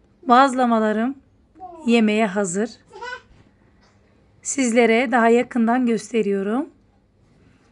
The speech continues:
Özellikle peynirle harika oluyor. Mutlaka deneyin. Yumuşacık, nefis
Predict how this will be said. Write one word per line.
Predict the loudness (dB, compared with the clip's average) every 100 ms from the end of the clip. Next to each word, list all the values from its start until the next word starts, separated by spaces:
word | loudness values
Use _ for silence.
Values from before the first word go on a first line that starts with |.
| _ _ -20 -20 -20 -20 _
Özellikle | 2 2 2 0 -2 0 -2 0
peynirle | 2 4 4 2 0 -2 -2 -4 -12 _ _ _ _ _ _ _ _ -4
harika | 2 4 4 2 0
oluyor. | 0 2 2 0 -4 -8 -16 -16
Mutlaka | -4 -4 0 0 0
deneyin. | 0 -2 -2 -4 -6 -14 _ _ _ _ _ _ -18 -18 -18 -20 _ _ _ _ _ _ -2
Yumuşacık, | 2 2 0 -2 -2 -2 -6 -6 -12 -14 -10 -10 -10 -16 -20 _ -20 -20 -20 _ _ _ _ 2
nefis | 2 2 -2 -2